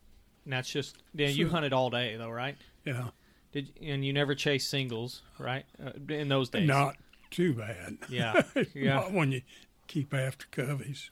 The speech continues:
Speaker 1: Yeah, huh? And, and it was always, what about, for, for me, what I remember and, and about it was,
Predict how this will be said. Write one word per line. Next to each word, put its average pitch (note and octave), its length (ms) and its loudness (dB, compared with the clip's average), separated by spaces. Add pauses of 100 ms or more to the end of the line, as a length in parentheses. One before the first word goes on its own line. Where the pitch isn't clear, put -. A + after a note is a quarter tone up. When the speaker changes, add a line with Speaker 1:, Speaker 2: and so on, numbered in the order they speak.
(120)
Speaker 1:
Yeah, A#2 260 -2 (480)
huh? D#3+ 240 0 (600)
And, C#3 300 0
and C#3+ 160 -2
it C#3+ 220 2
was C3+ 140 -2
always, D3+ 580 6 (840)
what A#3 140 -2
about, A3+ 480 4 (1500)
for, E3+ 400 2
for D#3+ 120 -4
me, D#3+ 360 2
what C#3+ 180 4
I F3 100 4
remember C#3 540 2
and, B2+ 180 -8 (120)
and - 120 -20 (840)
about C3+ 320 2
it B2 100 -2
was, B2 440 -6